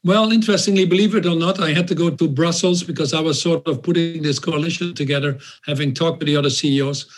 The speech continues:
who right away agreed, by the way, that was the positive thing. But I had to go to Brussels. Almunia at that time was the commissioner for competition. And you know how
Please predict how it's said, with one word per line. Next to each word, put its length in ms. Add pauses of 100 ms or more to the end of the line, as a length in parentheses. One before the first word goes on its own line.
(160)
who 440
right 280
away 260
agreed, 540
by 160
the 100
way, 160
that 180
was 220
the 80
positive 480
thing. 300 (320)
But 100
I 60
had 100
to 80
go 200
to 240
Brussels. 560
Almunia 720
at 100
that 180
time 380 (260)
was 160
the 100
commissioner 680
for 180
competition. 720 (500)
And 220
you 60
know 300
how 440